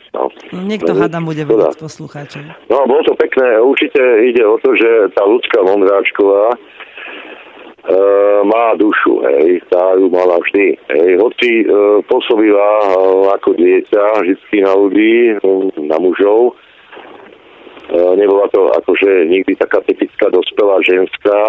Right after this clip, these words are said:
Speaker 1: ale, e, v skutočnosti, čo som, e, si, e, postupom času všimol, tak to dievča, na rozdiel, e, tuším, od jej tety,
Speaker 2: No.
Speaker 1: e, má dušu, lebo,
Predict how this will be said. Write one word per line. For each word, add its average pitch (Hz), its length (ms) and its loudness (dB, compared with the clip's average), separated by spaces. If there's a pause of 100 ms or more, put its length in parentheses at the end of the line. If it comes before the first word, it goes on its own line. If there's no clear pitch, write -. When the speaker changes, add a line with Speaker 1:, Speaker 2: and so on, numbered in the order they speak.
(100)
Speaker 1:
ale, 98 380 0
e, 101 200 2 (240)
v 92 140 -2
skutočnosti, - 800 -2 (140)
čo - 160 -4
som, 104 180 0
e, 101 140 2 (240)
si, 98 180 0 (140)
e, 90 240 2
postupom 95 500 -2
času 98 320 -2
všimol, 98 480 0 (520)
tak 92 180 -2
to 101 120 0
dievča, 92 500 2 (100)
na 101 120 0
rozdiel, 98 720 0
e, 107 40 -6 (760)
tuším, - 580 -2
od 87 180 0
jej 87 240 2 (260)
tety, 98 680 -2 (240)
Speaker 2:
No. 165 380 -12
Speaker 1:
e, - 80 -8 (220)
má 104 280 0
dušu, 92 480 -2
lebo, 87 200 2